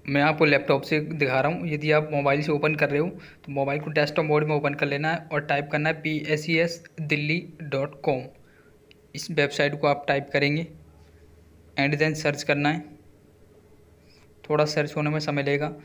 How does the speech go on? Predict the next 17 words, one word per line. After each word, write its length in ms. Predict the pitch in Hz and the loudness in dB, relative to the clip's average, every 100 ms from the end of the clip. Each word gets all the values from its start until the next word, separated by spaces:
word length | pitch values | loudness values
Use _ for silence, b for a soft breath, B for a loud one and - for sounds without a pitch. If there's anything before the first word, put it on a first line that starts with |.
| B B - | B B -8
इसका 260 | 147 - 151 | -4 0 2
डैशबोर्ड 420 | 151 147 156 151 | 2 0 2 2
ओपन 220 | 147 151 | 2 0
हो 120 | 147 | -2
जाएगा। 360 | 143 143 143 170 - - - _ _ _ _ _ - - - _ _ _ _ _ _ _ _ _ _ _ _ _ - | 2 2 2 0 -4 -18 -20 _ _ _ _ _ -20 -20 -20 _ _ _ _ _ _ _ _ _ _ _ _ _ -6
इसमें 260 | 156 165 | -2 2
आपको 280 | 151 151 160 151 - - | 0 0 -4 -4 -12 -6
बीएसईएस 600 | 151 151 147 165 156 151 | -2 0 0 0 0 0
राजधानी 600 | 151 143 147 151 156 175 - - - - b b b - - | 2 0 2 0 0 0 -4 -14 -20 -20 b b b -8 -4
और 100 | 135 | 0
बीएसईएस 600 | 151 147 147 156 151 156 | 2 2 2 0 0 0
यमुना 300 | 139 151 156 | -2 0 2
पावर 260 | 156 151 | 2 4
लिमिटेड 400 | 151 151 147 151 | 4 2 0 0
पे 80 | 156 | 0
क्लिक 280 | 156 151 147 | -2 -2 -2
करके 260 | 151 151 | -2 -2